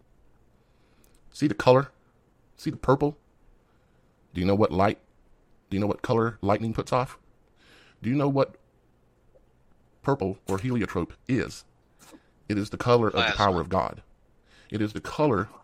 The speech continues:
Speaker 1: that comes off of
Speaker 2: Wow.
Speaker 1: lightning. And the light pulse.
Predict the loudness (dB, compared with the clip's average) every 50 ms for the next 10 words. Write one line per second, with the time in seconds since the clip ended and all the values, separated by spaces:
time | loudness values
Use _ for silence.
0 | -12 -10 -8 -4 -4 -2 -2 -2 -2 -2 -4 -4 0 0 0 0 -2 -8 -16 -18
1 | -20 -20 -20 _ -20 -20 _ _ _ _ -20 _ _ -20 -20 _ _ _ _ _
2 | _ _ _ _ _ _ _ _ _ -20 -20 -20 -20 -20 _ _ _ _ _ _
3 | _ _ _ _ _ _ _ _ _ _ _ _ _ -20 -20 -20 -20 _ _ 0
4 | 0 0 0 0 0 -2 -2 -2 -2 -2 -4 -4 -4 -8 -14 -14